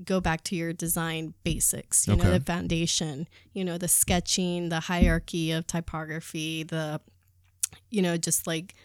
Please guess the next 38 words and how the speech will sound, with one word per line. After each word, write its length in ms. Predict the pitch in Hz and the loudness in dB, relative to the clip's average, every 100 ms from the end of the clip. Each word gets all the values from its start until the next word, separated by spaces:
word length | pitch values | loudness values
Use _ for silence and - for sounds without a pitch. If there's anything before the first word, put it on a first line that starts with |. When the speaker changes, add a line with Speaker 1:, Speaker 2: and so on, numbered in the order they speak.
| _ _ - | _ _ -6
Speaker 1:
the 100 | 190 | -2
layout 560 | 180 180 175 170 165 | 0 0 0 0 -2
that 160 | 175 165 | -4 -6
it's, 280 | 156 - - - _ - | -4 -2 -4 -6 _ -6
you 100 | 190 | -2
know, 160 | 156 | -2
that 200 | 165 165 | -2 -4
makes 320 | 185 175 151 - | -4 -4 -4 -2
sense 560 | - 165 156 165 - | -2 -4 -6 -6 -6
and 300 | 180 175 156 165 _ _ _ _ - | -6 -6 -8 -10 _ _ _ _ -10
if 140 | 185 | -4
you're 100 | 185 | -2
doing 220 | 185 175 | 0 0
a 60 | 165 | -2
campaign, 800 | - 170 170 180 170 165 160 160 - _ | -2 -2 0 0 2 2 0 -4 -8 _
how 260 | - 160 | -2 0
it 80 | 160 | 0
could 160 | 160 190 | -2 -2
be 100 | 165 | -4
cohesive. 840 | - 175 - 175 156 - 165 143 | 0 0 0 0 2 2 0 4
Speaker 2:
Mm-hmm. 340 | 120 92 92 85 | 6 6 4 4
Speaker 1:
Like, 140 | 92 | 2
I 100 | - | 0
think 320 | 202 214 202 - | 2 2 0 2
all 140 | 175 | 2
those 220 | 180 175 | 4 2
are 80 | 170 | 2
staples 500 | - 180 170 170 165 | 2 2 0 0 0
that, 240 | 156 156 - _ | -2 -4 -8 _
you 80 | 185 | 0
know, 200 | 151 151 - _ | 0 -2 -8 _
people 240 | - 202 170 | -2 2 2
are 40 | |
still 200 | - 165 | 2 0
gonna 180 | 175 160 | 2 2
be 140 | 160 | 2
looking 320 | 160 160 170 | 2 2 2
for, 500 | 170 - 170 165 165 | 2 2 2 4 2